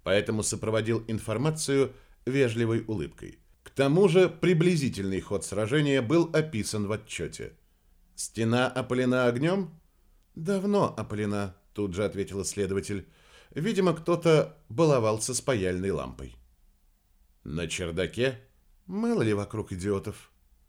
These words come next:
Оспорить это утверждение не представлялось возможным. Я улыбнулся самой мудрой из своих улыбок,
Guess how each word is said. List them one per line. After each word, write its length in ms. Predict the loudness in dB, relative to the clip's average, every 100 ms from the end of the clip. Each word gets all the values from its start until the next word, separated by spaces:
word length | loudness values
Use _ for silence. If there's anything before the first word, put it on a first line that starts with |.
| _ _ _ _ _ _
Оспорить 580 | -2 -2 4 6 6 4
это 240 | -2 0
утверждение 920 | -2 0 0 2 4 6 6 4 0 -4
не 140 | -2
представлялось 800 | 0 -2 -2 -2 2 2 2 0
возможным. 600 | -4 -4 -4 -6 -10 -16 _ _ _ _ _ -8
Я 220 | 4 4
улыбнулся 680 | 4 4 4 4 4 2 0
самой 340 | 2 2 4
мудрой 420 | 4 2 0 -2
из 220 | -4 -8 -8
своих 380 | -6 -6 -6
улыбок, 480 | -6 -4 -2 -4 -8